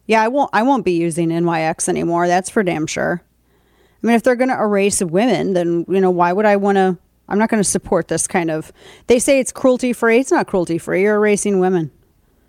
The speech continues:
That's actually the, the opposite of that. That's, it's,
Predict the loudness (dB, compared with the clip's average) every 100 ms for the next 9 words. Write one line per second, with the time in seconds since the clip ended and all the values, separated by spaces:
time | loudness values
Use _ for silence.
0 | _ _ _ -4 -2 0 0 0 -2 -2
1 | -2 -2 0 0 0 0 0 -4 -6 -4
2 | -2 -4 -8 _ _ _ _ _ _ _
3 | _ _ _ _ _ _ _ _ 0 0
4 | 0 -4 0 0 2 -2 -4